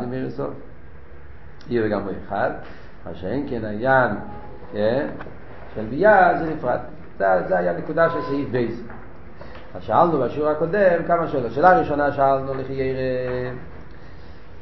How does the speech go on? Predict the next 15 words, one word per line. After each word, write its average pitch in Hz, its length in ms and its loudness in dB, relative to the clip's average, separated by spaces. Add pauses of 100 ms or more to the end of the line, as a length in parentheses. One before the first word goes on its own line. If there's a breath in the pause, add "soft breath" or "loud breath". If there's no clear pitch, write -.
מה, 123 1080 4 (1040)
מה 127 240 2
זה 127 180 0
העניין 123 600 -2
של 123 680 0 (300)
יגיע? 110 460 -4 (680)
כן, 131 200 -8 (200)
פשוט, 196 220 -8 (120)
אה, - 40 -8 (1000 loud breath)
מה, 143 240 4
מה 156 320 4
זאת 143 120 -2
אומרת, 156 380 0
מה 160 100 0
נשך? 127 260 -4